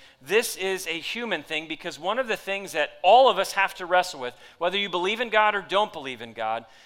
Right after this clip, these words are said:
is where do you go? All of us know what it's like to be filled with shame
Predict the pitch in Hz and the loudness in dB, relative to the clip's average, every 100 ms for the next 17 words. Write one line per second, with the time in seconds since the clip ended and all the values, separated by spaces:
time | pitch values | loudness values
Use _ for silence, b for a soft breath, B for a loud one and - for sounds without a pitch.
0 | b 170 180 - 139 156 202 269 302 202 | b -6 -4 -8 -12 -4 0 2 0 -4
1 | 185 180 220 220 156 180 147 127 127 B | -10 -8 -8 -6 0 4 4 0 -6 B
2 | - 214 294 277 226 190 196 233 190 160 | 0 4 4 2 -2 0 2 2 0 0
3 | 180 196 - 147 156 - 190 123 107 120 | 2 2 0 -12 -14 -6 -2 -2 -4 -12
4 | b b b 165 - - _ _ _ _ | b b b -12 -12 -18 _ _ _ _
5 | - 196 160 107 | -8 -4 -4 -6